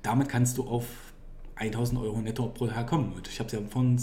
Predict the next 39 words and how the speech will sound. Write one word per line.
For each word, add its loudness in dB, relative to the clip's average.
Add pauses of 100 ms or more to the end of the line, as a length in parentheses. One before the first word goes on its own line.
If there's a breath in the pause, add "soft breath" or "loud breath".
das -4
Beispiel -2
gemacht, 0
wie -4
du 0
auf -4
eintausend -2
Euro -2 (460 loud breath)
netto 4
pro 4
Tag 0
kommen 2
kannst, -2
äh, -4
nur 4
durch 0
eine 0
Einnahmequelle, -2 (240 loud breath)
ja, 0
nur 6
durch 4
das 0
Coaching, 2 (100)
ja. -4 (680 loud breath)
Gut, 0
musst -2
du -2
wieder 4
f-, -2 (200)
gucken, 2
wie 6
kannst 4
du, 6 (340)
äh, 4
Kunden 2
gewinnen 0
und -10
so -8
weiter. -8